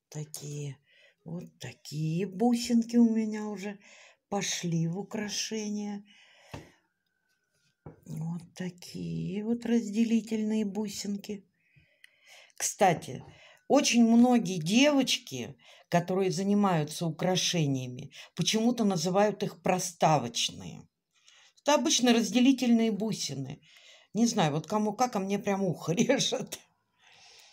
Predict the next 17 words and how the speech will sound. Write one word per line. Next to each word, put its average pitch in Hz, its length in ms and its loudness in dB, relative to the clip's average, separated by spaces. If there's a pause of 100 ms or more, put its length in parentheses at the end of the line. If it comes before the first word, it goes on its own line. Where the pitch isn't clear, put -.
(300)
Так, 147 380 -4
ну 262 180 4
вот, 165 220 -2
видите, 202 420 0
и 202 80 0
вот 175 200 -6
такие 120 440 -6
вот 120 180 -10
крупные 120 540 -10
бусины. - 640 -14 (1500)
Вот. - 1000 -20
Так 175 200 -14
что - 220 -10
вот 165 220 -10
сижу, 190 440 -6 (600)
ковыряюсь - 960 2 (880)
потихонечку. - 960 -10